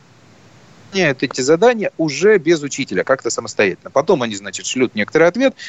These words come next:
учитель в другое время ответ проверяет и так далее. И вот, э, скорее так надо типологизировать всё, что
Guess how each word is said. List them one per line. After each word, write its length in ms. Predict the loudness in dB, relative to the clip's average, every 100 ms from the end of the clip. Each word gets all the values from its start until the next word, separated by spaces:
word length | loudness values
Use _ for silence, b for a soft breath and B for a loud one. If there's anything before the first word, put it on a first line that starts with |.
| B
учитель 420 | -4 -2 -2 -4
в 140 | -4 0
другое 240 | 4 4
время 180 | 2 -2
ответ 260 | 0 0
проверяет 460 | 2 4 4 2 0
и 40 |
так 180 | -4 -4
далее. 220 | -4 -6
И 40 | -4
вот, 280 | -2 -2 0
э, 100 | 0
скорее 380 | 0 0 2 2
так 320 | 2 2 0
надо 240 | -6 -12 -12
типологизировать 840 | -16 -10 -8 -6 -4 -4 -4 -4
всё, 160 | -4
что 120 | -6